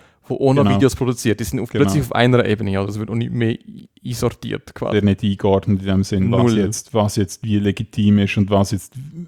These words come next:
Speaker 2: irgendwie eine Quelle hat dahinter oder
Speaker 1: Ja.
Speaker 2: irgendetwas oder was nur Meinung ist.
Speaker 1: Ja, genau.
Speaker 2: Ja.
Speaker 1: Ja, und Meinung wird
Speaker 2: Voll.
Speaker 1: ja auch mehr geklickt, oder? Das
Speaker 2: Ja,
Speaker 1: heißt, der
Speaker 2: ja,
Speaker 1: Journalismus
Speaker 2: genau.
Speaker 1: geht ja auch mehr Richtung Meinung, weil das
Speaker 2: Genau.
Speaker 1: ist das emotionalisiert und dann,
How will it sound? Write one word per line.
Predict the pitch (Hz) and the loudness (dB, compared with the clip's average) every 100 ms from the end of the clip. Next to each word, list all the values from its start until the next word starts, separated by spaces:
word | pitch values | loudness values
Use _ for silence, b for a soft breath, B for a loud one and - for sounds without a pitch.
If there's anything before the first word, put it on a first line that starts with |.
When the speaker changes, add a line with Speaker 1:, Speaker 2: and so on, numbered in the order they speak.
| 214 | -10
Speaker 2:
irgendwie | 180 104 101 | -4 0 2
eine | 101 | 0
Quelle | - 113 101 110 104 | -2 0 2 2 0
hat | 104 - | 0 -2
dahinter | 101 104 101 107 | 0 2 2 2
oder | 101 123 | 2 2
Speaker 1:
Ja. | 117 | 2
Speaker 2:
irgendetwas | 101 104 92 - 101 | 2 0 0 -4 -6
oder | 104 98 | -4 -2
was | 101 98 | -2 2
nur | 101 98 | 0 2
Meinung | 101 98 98 101 98 | 2 4 2 2 0
ist. | 98 - - | -6 -8 0
Speaker 1:
Ja, | 120 - - - | 0 0 -6 -4
genau. | 117 95 | 0 0
Speaker 2:
Ja. | 98 - b b b b b - | -2 -6 b b b b b 2
Speaker 1:
Ja, | 139 | 2
und | 131 | 4
Meinung | 123 123 147 | 2 4 4
wird | 139 | 2
Speaker 2:
Voll. | 123 | 2
Speaker 1:
ja | 123 | 2
auch | |
mehr | 120 117 | 4 2
geklickt, | 110 - 127 - - | 0 -4 -6 -6 -8
oder? | 107 107 | -6 -4
Das | 113 | 0
Speaker 2:
Ja, | 110 | 4
Speaker 1:
heißt, | 117 | 6
der | 113 | 6
Speaker 2:
ja, | |
Speaker 1:
Journalismus | 120 117 123 110 101 | 4 2 2 2 2
Speaker 2:
genau. | 120 | 2
Speaker 1:
geht | 113 | 2
ja | 127 | 0
auch | 117 127 | 2 2
mehr | 120 123 | 2 2
Richtung | 120 - 117 | 0 -6 -2
Meinung, | 104 101 123 131 | 0 2 2 0
weil | 117 107 | 0 0
das | 110 | 0
Speaker 2:
Genau. | 117 | -2
Speaker 1:
ist | 110 | -4
das | 117 - | -6 -4
emotionalisiert | 117 117 113 117 107 107 104 117 143 - | -2 0 0 -2 -2 -4 -4 0 0 0
und | 120 110 | -6 -4
dann, | 107 107 | -4 -4